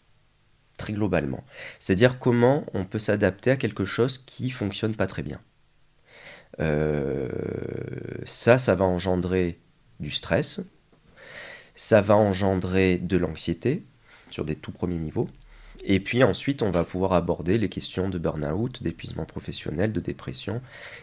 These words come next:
et de suicide, ou au moins de rapport au suicide.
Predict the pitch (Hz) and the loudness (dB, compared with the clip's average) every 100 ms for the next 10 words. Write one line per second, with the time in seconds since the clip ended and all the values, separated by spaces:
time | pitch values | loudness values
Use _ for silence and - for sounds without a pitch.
0 | - 113 104 101 95 - 95 - 80 - | 2 6 6 6 0 0 -2 -2 -6 -8
1 | - - - - - - - - - - | -16 -20 -20 -20 -20 -20 -20 -20 -8 0
2 | 95 82 78 98 104 92 80 - 85 85 | 4 4 6 4 4 2 0 2 0 -2
3 | - - - | -6 -6 -8